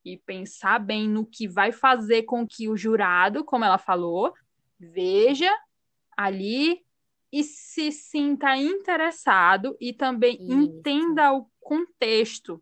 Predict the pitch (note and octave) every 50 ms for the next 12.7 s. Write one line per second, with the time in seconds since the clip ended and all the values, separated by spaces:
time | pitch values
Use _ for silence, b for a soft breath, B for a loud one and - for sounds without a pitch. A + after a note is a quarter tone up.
0 | _ - E3+ - - _ _ - G3+ G3 G#3 A3 A#3+ B3 B3 A#3 A3 G#3 G3+ F#3
1 | F#3+ F#3 F#3 F#3+ G3 G3+ G3 - - G#3+ A3 A3+ A3+ A3 G#3 G3 F#3 - - -
2 | E4 F4 D4 C4+ A#3 A3+ G#3+ G#3 G3 F#3 F3+ F#3+ G3 G3 G3 F#3+ F3+ E3+ E3 D#3+
3 | E3+ E3+ E3 F3 G#3+ - _ _ _ _ _ _ _ _ - - A#3 A#3 A3+ -
4 | B3 A#3 A3+ A3 - - B3+ A3+ A#3+ A#3+ G#3+ A3 - A#3+ G3+ - - G#3+ G#3 -
5 | - _ - A3 G3 F#3+ G3 G3 F#3+ - G3+ G#3+ G3+ F#3+ - - - A3 G3 F#3+
6 | - - A3+ A3 A3 A#3+ B3+ B3+ - - F#3 F#3+ - B3 B3+ - - - F#4 F#4
7 | F#4 D#4+ C#4+ C#4 C4+ C4 - - G#3+ G3 A3 G#3+ G#3 G#3 G#3 G3+ G3+ G3 G3 F#3+
8 | F#3 F3 E3+ _ - _ _ _ _ _ _ _ - - A3+ A#3 B3 A#3 G#3+ A3+
9 | A3 A3 - - _ - A3+ G#3 G3 B B B B B - D3+ - - - -
10 | G#3 G3+ C4 C4+ - - F4+ E4+ F4 F4 E4+ E4+ D#4 E4 D#4 C4+ A#3+ G#3+ G#3+ A3+
11 | B3+ A#3+ - E4 D#4+ _ _ _ _ _ - G#3+ A3 A3 - - - A#3+ A#3 G#3
12 | A#3+ A#3+ A#3+ - C4+ A#3 A3+ A#3+ D4 - - - F#4+ G4+